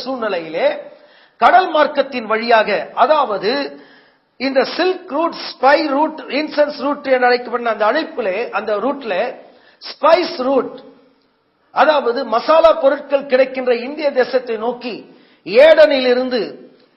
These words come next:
இந்தியாவின் மிக பழைய துறைமுகமாக முசிறியை, அதாவது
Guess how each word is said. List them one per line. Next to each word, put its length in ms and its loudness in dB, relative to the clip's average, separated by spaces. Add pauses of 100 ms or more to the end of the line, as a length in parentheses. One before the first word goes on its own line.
இந்தியாவின் 920 -2
மிக 260 0
பழைய 400 0
துறைமுகமாக 1040 0 (300)
முசிறியை, 880 -2
அதாவது 840 0